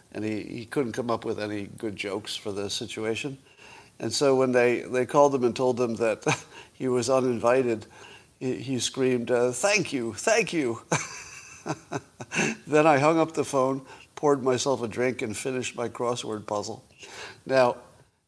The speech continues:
you think to yourself, "Isn't that a terrible day when you get uninvited to Obama's birthday party?" Like, you'd be all excited. I felt exactly like Larry David did in this. I remember hearing the story, this is a true story,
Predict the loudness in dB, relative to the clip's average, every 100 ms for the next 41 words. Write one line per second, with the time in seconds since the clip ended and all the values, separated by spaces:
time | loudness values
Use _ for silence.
0 | -6 -4 0 -2 -2 -4 -2 -2 -2 -4
1 | -10 _ _ _ _ _ _ _ _ _
2 | -6 -2 -2 0 0 2 2 2 0 2
3 | 2 0 -4 -6 -6 -4 -4 -4 -4 -4
4 | -2 -4 -6 -8 -8 -6 -6 -6 -6 -6
5 | -8 -8 -8 -6 -4 -4 -6 -10 _ _
6 | _ _ -8 -6 -6 -2 0 0 -2 -4
7 | -4 -4 -8 -12 -20 -20 -20 -20 _ -20
8 | -20 _ -10 2 4 4 2 -6 0 2
9 | 2 2 -2 0 0 -2 -2 -2 -2 -4
10 | -4 -4 -4 -4 -4 -4 -4 -4 -10 -14
11 | _ _ _ -20 -20 -12 -2 0 2 2
12 | 2 2 2 2 0 -2 -2 -2 -2 -4
13 | -6 -6 -8 -4 -4 -6 -8